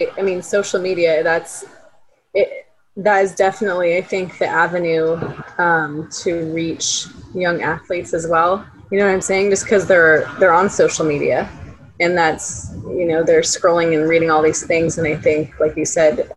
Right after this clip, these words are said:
for a coach to be able to voice what they believe in, and if it's something, you know,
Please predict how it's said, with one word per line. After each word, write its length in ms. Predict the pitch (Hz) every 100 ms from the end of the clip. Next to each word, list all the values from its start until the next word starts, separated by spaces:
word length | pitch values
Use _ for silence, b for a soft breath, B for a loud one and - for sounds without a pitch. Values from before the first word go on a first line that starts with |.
| -
for 580 | - 175 156 147 151 -
a 60 | 160
coach 500 | - 165 156 - -
to 240 | 175 156
be 120 | 156 160
able 180 | 156
to 160 | 165 -
voice 580 | - 170 165 156 - - b b b _
what 160 | 185 175
they 120 | 180
believe 440 | 170 165 175 175
in, 320 | 202 202 220 220
and 160 | 165
if 120 | 160
it's 200 | 160 151
something, 600 | - 165 - 160 151 151 - 175
you 100 | 185
know, 460 | 156 156 170 165